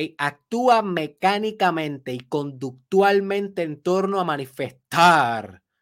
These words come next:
el milagro. En otras palabras, sé proactivo. En otras palabras, no simplemente digas, "Creo milagros, creo milagros, creo milagros",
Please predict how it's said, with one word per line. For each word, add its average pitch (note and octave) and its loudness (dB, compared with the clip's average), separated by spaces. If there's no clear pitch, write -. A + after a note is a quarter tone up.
el B2+ -8
milagro. G#2+ -14
En A#2+ -10
otras D3+ -4
palabras, E3 0
sé D3 -6
proactivo. E3 -6
En C3+ -6
otras G#3+ 2
palabras, G#3+ 4
no F3 -4
simplemente F#3+ -4
digas, F3+ -2
"Creo F3+ -4
milagros, F3+ -2
creo F3 -4
milagros, E3+ -2
creo E3+ -6
milagros", E3+ -2